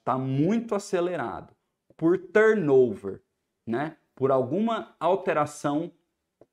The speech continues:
dos ossos. A fosfatase alcalina, ela é um marcador exclusivamente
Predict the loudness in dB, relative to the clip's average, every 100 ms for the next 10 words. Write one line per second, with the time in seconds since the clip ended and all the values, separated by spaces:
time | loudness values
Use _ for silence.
0 | _ -20 -20 _ -12 -6 -4 -4 -6 -8
1 | -18 -20 -20 _ _ _ -2 -2 0 0
2 | 0 -2 -2 -2 -2 -4 -4 -2 -4 -4
3 | -4 -2 -2 -2 -4 -4 -2 0 0 2
4 | 4 4 2 -6 -4 -4 -4 -8 -12 -18